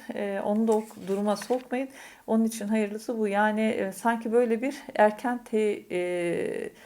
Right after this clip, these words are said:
tedaviymiş gibi olacak arkadaşlar. İyi ki de o durum patlak vermiş de, "Bak işte biz başka tarafından, e, sıkıntı olduğunu gördük." diyeceksiniz. Bu da bir nebze olsun. E,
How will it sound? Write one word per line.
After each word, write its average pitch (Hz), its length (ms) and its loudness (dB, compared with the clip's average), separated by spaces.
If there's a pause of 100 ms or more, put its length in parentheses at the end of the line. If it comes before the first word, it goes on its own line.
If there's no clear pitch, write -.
(240)
tedaviymiş 214 920 6
gibi 254 300 -4 (200)
olacak 208 460 2
arkadaşlar. 185 720 0
İyi 226 180 -2
ki 208 160 -6
de 226 140 2 (340)
o 214 360 8
durum 214 240 0
patlak 226 460 0
vermiş 226 520 -2
de, 254 200 0
"Bak 220 280 -4
işte 220 300 -4
biz 226 240 -4
başka 226 600 2 (140)
tarafından, 208 800 -2 (400)
e, 185 260 0
sıkıntı 214 440 -6
olduğunu 202 420 -2
gördük." 220 480 0 (240)
diyeceksiniz. 220 880 -4
Bu 208 80 -6
da 202 120 -2
bir 220 160 -2
nebze 196 260 -6
olsun. 262 460 -6 (400)
E, - 120 -2